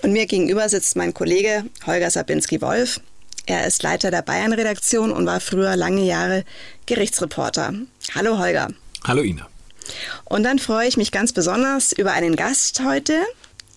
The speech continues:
Speaker 1: Es ist die Anwältin Marion Zech, die die Eltern der Nathalie Astner in der Nebenklage vertreten hat. Herzlich willkommen, Frau Zech.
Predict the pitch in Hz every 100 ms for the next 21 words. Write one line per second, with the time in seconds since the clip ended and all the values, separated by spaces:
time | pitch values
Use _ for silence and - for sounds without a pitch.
0 | - 185 - 202 226 - - - - 180
1 | 185 185 185 175 170 170 160 156 - 226
2 | 302 - - - - - - _ - 196
3 | 196 196 190 190 - 190 - 175 202 226
4 | 214 190 185 170 180 - 185 185 - -
5 | - 190 196 196 - 180 180 170 170 175
6 | 185 175 202 233 - 170 170 175 151 -
7 | - - - - 214 - - 214 - 226
8 | - 202 240 226